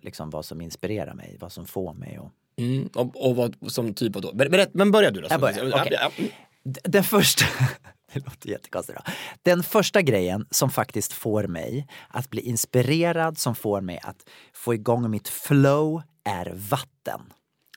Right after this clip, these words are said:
Speaker 2: Ah.
Speaker 1: Och då, eh, är det inte så att när jag sätter på kranen så blir jag inspirerad, utan
Speaker 2: Nej.
Speaker 1: jag kan säga så här, när jag står i duschen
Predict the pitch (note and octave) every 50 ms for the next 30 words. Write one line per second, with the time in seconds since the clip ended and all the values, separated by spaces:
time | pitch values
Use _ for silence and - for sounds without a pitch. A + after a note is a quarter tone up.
0 | _ _ _ _ _ - A2+ - - _ _ _ _ _ _ _ _ _ _ _
1 | - - - - - - - - - - _ - E3+ D#3 C3 F3+ F#3 G3 G3 G3+
2 | G3 - - _ _ _ _ - D#3+ D#3 B2+ - D#3 D#3 C3+ C3 B2+ C3 A2+ -
3 | - G2 - - - G2+ F#2+ F2+ - - - - - F#2+ - - C#3 C3+ A#2 G2
4 | D2+ D#2 D#2 D#2+ D2+ E2+ - E2+ - E2+ D#2 D2 D2+ - - - G2 G2+ G2 D2+
5 | D#2 E2 E2 - C#3 C3+ C3+ D3 D#3 - A2+ B2+ E3+ E3 - G3+ F#3 D#3 A#2 -
6 | A2+ - - C3 D3+ E3 D#3+ G#3 A3 A3 - - - B2+ A2 A2 A2+ G#2 - F3
7 | F3+ - - - - - - - C#3